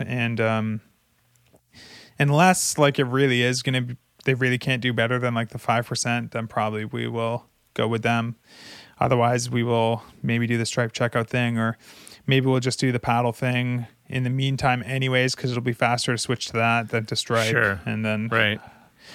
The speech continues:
Speaker 1: Or maybe sales will go up when we switch to Paddle because they have, like, they have, like, checkout recovery. So if someone's put in their email but doesn't finish the rest of the stuff, you know, they can email them, like, later that day and be like, "Hey,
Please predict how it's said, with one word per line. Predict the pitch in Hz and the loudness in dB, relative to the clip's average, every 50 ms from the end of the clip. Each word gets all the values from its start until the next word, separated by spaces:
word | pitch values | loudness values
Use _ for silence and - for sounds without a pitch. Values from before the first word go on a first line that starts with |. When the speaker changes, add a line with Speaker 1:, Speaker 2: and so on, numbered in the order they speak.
| - - - | -14 -2 0
Speaker 1:
Or | 139 | 2
maybe | 143 156 175 196 | 4 6 4 4
sales | 175 - 185 180 170 180 | 4 4 4 4 4 2
will | 165 | 2
go | 170 165 180 | 4 4 4
up | 185 170 - | 4 2 2
when | 151 135 | 0 0
we | 131 | 0
switch | 123 - 147 135 - | 0 -2 -2 -2 -2
to | - 120 | -6 -4
Paddle | - 120 117 120 120 120 113 | 0 2 2 4 2 2 0
because | 127 123 - 127 113 | -2 -4 -4 -4 -2
they | 123 113 | -2 -2
have, | - 123 117 113 110 | 0 0 0 0 0
like, | 120 117 117 120 - - _ - - - - - - - | 0 -2 -2 -2 -6 -14 _ -20 -20 -20 -20 -20 -20 -2
they | - 135 | 0 0
have, | 131 131 | 2 2
like, | 131 127 - - | 0 0 -2 0
checkout | - 202 190 - 185 151 113 95 | 2 2 4 4 4 2 4 2
recovery. | 123 123 - 135 120 113 113 117 113 113 113 113 | -2 0 2 2 2 2 2 0 0 2 0 0
So | - - - 117 110 110 110 113 117 - _ - _ _ - | -2 0 0 0 0 2 0 -2 -4 -8 _ -20 _ _ -4
if | 139 | 0
someone's | - - 165 165 156 160 | 2 4 4 4 2 2
put | - 175 160 | 2 2 2
in | 156 151 | 2 2
their | 135 127 | 0 0
email | 131 139 151 160 165 165 165 156 | 0 2 2 4 4 4 4 4
but | 143 139 127 | 2 0 0
doesn't | 127 123 131 123 | 0 -2 -2 -2
finish | - 135 123 120 - - | -2 -2 -2 -2 -2 -2
the | 120 120 | 0 0
rest | 123 131 - - - | 0 0 0 -2 -4
of | 139 135 | 0 2
the | 139 135 135 135 131 | 2 2 2 2 0
stuff, | - - - 147 135 135 131 - - - - - | -2 -2 2 2 2 2 0 -4 -12 -20 -12 -8
you | 131 110 | -4 -2
know, | 110 113 | -2 0
they | 113 120 117 | 0 -2 -2
can | - 131 | -2 -4
email | 127 131 127 123 120 117 113 | -2 -2 0 2 0 2 0
them, | 117 113 113 113 | 0 -2 -2 -2
like, | 110 110 - | -4 -2 0
later | 123 120 117 117 | -2 -2 0 0
that | 110 113 107 - | -2 -2 -2 0
day | 123 117 117 | 0 0 0
and | 117 117 | 0 0
be | 110 | -2
like, | 110 - - | -4 -2 2
"Hey, | 185 180 165 139 120 117 110 | 2 4 4 4 2 0 -2